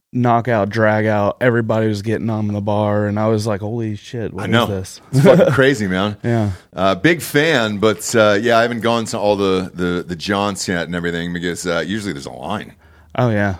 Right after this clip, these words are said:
Speaker 2: Trying to get into those fucking places? You're
Speaker 1: Yeah.
Speaker 2: like, "Shit, I ain't got time for that."
Speaker 1: It wasn't too bad 'cause, uh, we, we, I don't think we were there on a, like, a, for a full weekend because we went from, for just, like, the week. So
Speaker 2: Right.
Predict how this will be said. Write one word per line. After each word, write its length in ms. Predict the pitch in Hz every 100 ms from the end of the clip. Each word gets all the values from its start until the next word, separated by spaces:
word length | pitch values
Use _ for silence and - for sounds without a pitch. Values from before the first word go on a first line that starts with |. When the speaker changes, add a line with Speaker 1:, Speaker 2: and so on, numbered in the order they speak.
| -
Speaker 2:
Trying 180 | - 101
to 40 | 87
get 120 | 87
into 160 | 101
those 140 | 131 127
fucking 260 | 139 143
places? 340 | 143 160 196 143
You're 120 | 104
Speaker 1:
Yeah. 60 | 98
Speaker 2:
like, 80 | 92
"Shit, 300 | - 135 - _ _
I 140 | 90 143
ain't 120 | 127
got 160 | 101
time 180 | 90 87
for 80 | 92
that." 220 | 95 120 -
Speaker 1:
It 80 | 123
wasn't 240 | 139 160
too 100 | 156
bad 380 | 123 139 139 107
'cause, 320 | 117 107 98
uh, 300 | 104 101 98 92 _ _ 127 -
we, 260 | 117 139 143 -
we, 160 | 135 -
I 80 |
don't 140 | 131 135
think 140 | 143
we 80 | 127
were 80 | 117
there 220 | 117 117
on 160 | 110 104
a, 180 | 92 82 - -
like, 160 | 202
a, 100 | 107
for 220 | 98 113 98
a 40 |
full 260 | - 113 101
weekend 400 | 107 - 98 92
because 220 | 113 101
we 80 | 101
went 240 | 98 92
from, 280 | 104 95 92 - - -
for 160 | - 101
just, 180 | 101 -
like, 180 | 98 -
the 60 |
week. 340 | 92 101 95 -
So 220 | 117 107
Speaker 2:
Right. 260 | 98 107